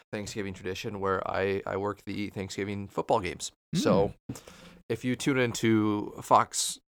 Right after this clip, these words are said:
Speaker 1: um, Fox's broadcast of the, the Thanksgiving games, you, uh, you can possibly see what I've been contributing to football. So yeah, that'll be a, that'll be a fun time for me.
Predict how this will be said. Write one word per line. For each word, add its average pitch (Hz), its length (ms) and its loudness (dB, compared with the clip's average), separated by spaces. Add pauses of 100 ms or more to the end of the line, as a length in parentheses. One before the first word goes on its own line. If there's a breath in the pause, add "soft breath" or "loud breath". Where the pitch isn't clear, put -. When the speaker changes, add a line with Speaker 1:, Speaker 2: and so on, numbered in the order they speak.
(300)
Speaker 1:
um, 85 240 -4
Fox's 110 320 4
broadcast 110 520 0
of 98 140 -4
the, 101 200 -2
the 101 100 -6
Thanksgiving 104 500 -4
games, 131 240 -4
you, 123 300 0
uh, 127 60 2
you 123 140 0
can 123 220 -4
possibly 120 440 2
see 139 160 0
what 131 140 0
I've 123 140 0
been 131 140 -2
contributing 139 500 0
to 143 80 -6
football. - 380 0 (520 loud breath)
So 95 360 -2
yeah, 131 180 4 (140)
that'll 117 180 6
be 127 160 2
a, 117 180 8
that'll 113 200 4
be 117 80 2
a 107 60 4
fun 101 180 0
time 98 180 2
for 95 160 -6
me. 107 220 -4